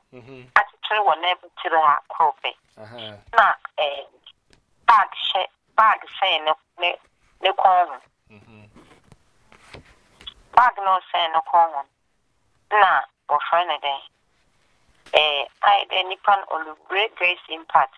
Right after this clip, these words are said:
Speaker 2: Me who no chapel den mo wem olu ko pocket na side.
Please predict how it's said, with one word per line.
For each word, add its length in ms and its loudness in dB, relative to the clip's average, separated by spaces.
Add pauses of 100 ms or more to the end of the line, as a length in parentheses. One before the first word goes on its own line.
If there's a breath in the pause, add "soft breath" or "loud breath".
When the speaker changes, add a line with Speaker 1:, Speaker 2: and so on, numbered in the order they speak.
Speaker 2:
Me 120 -18
who 220 -4
no 240 2
chapel 360 -4
den 240 -8
mo 160 -2
wem 520 -6 (380 loud breath)
olu 240 4
ko 180 -2
pocket 440 -2
na 220 -8
side. 320 -4